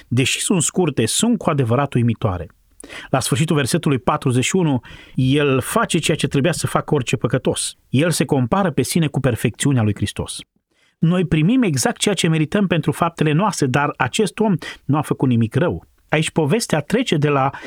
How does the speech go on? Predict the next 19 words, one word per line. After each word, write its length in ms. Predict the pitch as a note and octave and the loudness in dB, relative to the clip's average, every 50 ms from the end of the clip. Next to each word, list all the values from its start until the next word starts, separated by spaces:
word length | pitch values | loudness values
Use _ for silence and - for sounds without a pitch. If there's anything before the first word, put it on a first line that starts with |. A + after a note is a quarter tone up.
| - - - | -18 -6 -2
o 100 | C3+ C3+ | 0 2
evaluare 560 | C#3 C#3 A2+ C#3+ C3 B2+ B2+ C3+ F#3 A3+ G#3 | 2 2 2 2 2 2 2 2 2 2 0
a 60 | D#3 | 0
propriei 360 | C3+ - G3+ G#3+ G#3 - C#3 B2 | 0 0 0 0 2 0 -2 0
sale 240 | - - A3 F#3+ | 0 0 0 0
stări 320 | D3 - - - G#3+ A3 - _ - - - - | 0 -2 0 -2 -2 -2 -4 _ -16 -20 -20 -4
la 160 | - C#3 C3 C3+ | 0 0 2 2
o 80 | D3 | 2
evaluare 460 | C#3+ C3+ G#2+ C#3 B2+ B2 B2+ F3 G3 | 2 2 0 0 2 2 2 2 2
a 40 | F3+ | 2
lui 80 | D3+ C3 | 2 2
Iisus 260 | A#2+ - - C3 - - | 0 0 0 -2 -2 -2
Hristos. 440 | - D#3 - - G#3+ F3 - - - - _ _ _ _ _ _ _ _ _ _ _ _ _ _ _ | -2 -4 -2 0 -2 -2 -2 -4 -10 -16 _ _ _ _ _ _ _ _ _ _ _ _ _ _ _
Asta 260 | - - G#3 - - A3 | -4 -2 -2 0 -2 0
se 140 | - - | 0 0
întâmplă 380 | C#3 A#2 - G3+ F#3 D#3+ - C#3 | 0 2 2 0 0 2 2 0
într-o 180 | A#2+ - C3+ A#2 | 0 0 0 0
convertire 480 | - B2 A#2+ A2+ A2 - - E3+ C#3+ | 0 0 0 0 0 0 0 0 0
adevărată. 580 | B2 A2+ A2 G#2+ A#2+ D#3 E3+ C#3 - - - | 0 0 0 0 0 0 -2 -4 -6 -10 -16